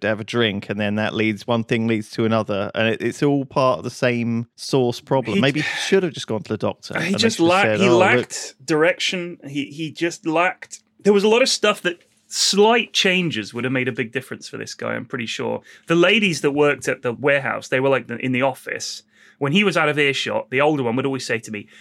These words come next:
Speaker 2: "Oh, Paul's having a terrible time at the moment, you know, he's, oh, he's just, he's all over the place. Yeah, keep an eye on him, would you?" And I was like, "Yeah, okay." Like, she was, you know, they were very concerned for him. I think everybody just felt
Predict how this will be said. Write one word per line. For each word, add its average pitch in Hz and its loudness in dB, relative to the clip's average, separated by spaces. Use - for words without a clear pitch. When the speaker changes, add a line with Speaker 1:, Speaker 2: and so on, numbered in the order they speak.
Speaker 2:
"Oh, 110 -10
Paul's 123 -4
having 107 -6
a 101 -12
terrible 107 -10
time 101 -14
at - -18
the 98 -16
moment, 104 -12
you 117 -10
know, 104 -10
he's, 110 -14
oh, 135 -4
he's 123 -16
just, - -14
he's 156 -6
all 127 -4
over 123 -2
the 113 -10
place. 113 -10
Yeah, 185 -2
keep 285 -10
an 113 -12
eye 98 -14
on 98 -20
him, 107 -18
would 156 -10
you?" 196 -2
And 160 -2
I 156 0
was 151 -4
like, 143 -2
"Yeah, 147 0
okay." 170 -4
Like, 135 -2
she - -2
was, 151 -4
you 185 2
know, 156 4
they 180 4
were 190 4
very 190 2
concerned 160 0
for 104 -10
him. 113 -8
I 135 -2
think 185 2
everybody 151 0
just 131 -8
felt 131 -2